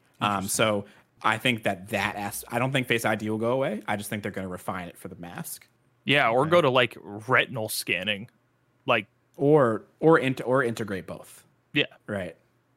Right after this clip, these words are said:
Speaker 1: Like,
Speaker 2: Hmm.
Speaker 1: if you want, if you wanna fucking press, like, hold your finger over the power button to do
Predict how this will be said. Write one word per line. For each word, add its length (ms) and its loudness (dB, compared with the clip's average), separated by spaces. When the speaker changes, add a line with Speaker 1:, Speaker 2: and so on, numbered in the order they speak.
Speaker 1:
Like, 160 -10
Speaker 2:
Hmm. 120 -6
Speaker 1:
if 180 -12
you 80 -6
want, 260 -10
if 140 -12
you 80 -6
wanna 240 -8
fucking 300 -8
press, 400 -8
like, 200 -12
hold 240 -4
your 60 -8
finger 260 -6
over 100 -8
the 60 -10
power 260 -8
button 340 -10
to 140 -14
do 180 -14